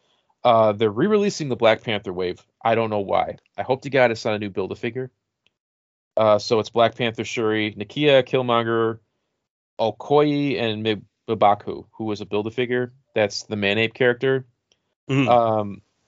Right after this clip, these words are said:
Speaker 1: previous re-release waves never made it to America. They were, like, exclusive to U K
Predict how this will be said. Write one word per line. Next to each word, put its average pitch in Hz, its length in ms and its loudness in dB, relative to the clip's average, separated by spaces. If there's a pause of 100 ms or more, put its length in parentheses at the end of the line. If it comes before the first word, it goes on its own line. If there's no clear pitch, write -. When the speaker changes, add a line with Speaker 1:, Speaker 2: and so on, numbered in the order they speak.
(380)
Speaker 1:
previous 185 400 -2
re-release 135 420 -4
waves 127 420 -2
never 113 240 0
made 113 160 0
it 107 80 -2
to - 120 -8
America. 104 540 0
They 107 120 2
were, 104 140 0
like, 101 480 0 (600)
exclusive 113 720 -2
to 101 200 -2
U 104 220 -4
K 110 520 0